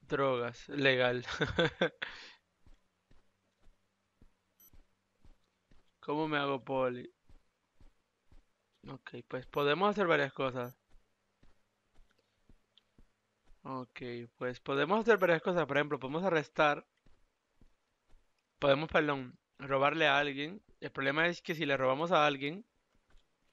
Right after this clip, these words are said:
Aquí están mis crímenes. Por ahora no tengo crímenes. Ese es el problema, así que hay que tener cuidado. No queremos robar a nadie. Vamos a ir a alguna tienda por aquí.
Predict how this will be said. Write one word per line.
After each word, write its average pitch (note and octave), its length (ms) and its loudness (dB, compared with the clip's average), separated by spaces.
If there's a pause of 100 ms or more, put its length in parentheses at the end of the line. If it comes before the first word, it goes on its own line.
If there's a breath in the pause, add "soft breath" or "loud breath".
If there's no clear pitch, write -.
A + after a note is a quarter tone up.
(580)
Aquí C3+ 160 -10
están F3+ 180 2
mis E3 140 -6
crímenes. E3 360 2
Por C#3+ 160 0
ahora C#3+ 140 4
no G3 100 2
tengo F3+ 200 4
crímenes. E3 560 -4 (1300)
Ese - 60 -12
es C#3+ 60 -6
el C#3+ 100 -6
problema, C#3+ 600 2 (120)
así - 180 -20
que C3+ 80 -12
hay B2 60 -12
que D3+ 80 -6
tener D#3 200 -4
cuidado. C3 520 -6
No C#3+ 120 -6
queremos F3 240 0
robar D#3+ 280 -4
a B2+ 40 2
nadie. C3 380 -2 (960)
Vamos D#3+ 260 -4
a A3 80 2
ir E3+ 120 6
a C#3+ 180 6
alguna C#3 300 -2
tienda C3+ 280 -4
por B2+ 160 -4
aquí. B2+ 800 -10